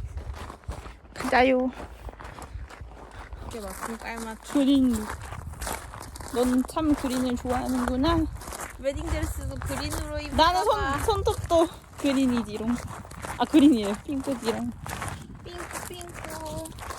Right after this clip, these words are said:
Speaker 1: 과자도 있어?
Speaker 2: 아이스크림도 있어.
Speaker 1: 아이스크림도 있어.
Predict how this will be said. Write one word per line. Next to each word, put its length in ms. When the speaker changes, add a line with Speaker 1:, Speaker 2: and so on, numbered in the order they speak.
Speaker 1:
과자도 480
있어? 440
Speaker 2:
아이스크림도 720
있어. 340
Speaker 1:
아이스크림도 760
있어. 320